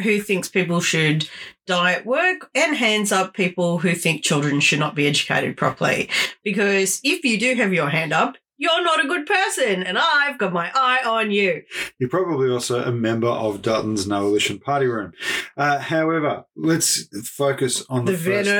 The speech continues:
Speaker 1: overlap is very strong.
Speaker 2: <laughs> Let's focus on the first thing first. So garma is happening right now, uh, in the Northern Territory.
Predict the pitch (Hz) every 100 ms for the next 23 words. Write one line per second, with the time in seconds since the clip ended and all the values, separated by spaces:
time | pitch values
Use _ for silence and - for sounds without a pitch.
0 | 208 202 214 208 208 214 190 208 214 185
1 | 170 165 - 156 147 156 175 202 202 -
2 | - - 165 - 165 143 143 135 123 127
3 | 123 123 110 - 104 90 - - - -
4 | - 131 113 135 143 143 123 113 127 107
5 | 110 104 107 101 101 101 92 98 95 101
6 | 98 - - _ 104 104 101 - _ 135
7 | 127 123 107 95 90 - 95 87 104 101
8 | 98